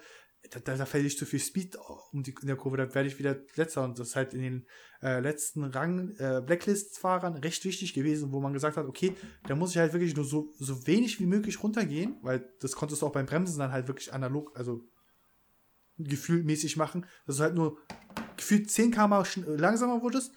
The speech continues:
und dann wieder direkt durchstarten konntest, weil du die Kurve schon mit zehn K weniger besser nehmen konntest. Das ist,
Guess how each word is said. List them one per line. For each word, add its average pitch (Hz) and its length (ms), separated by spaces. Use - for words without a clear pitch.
und 147 160
dann 190 160
wieder 180 140
direkt 180 500
durchstarten 202 340
konntest, 175 220
weil 151 120
du 151 80
die 139 100
Kurve 165 260
schon 151 440
mit 151 180
zehn 165 160
K 151 340
weniger 147 280
besser 139 320
nehmen 151 200
konntest. 123 380
Das 139 160
ist, 165 260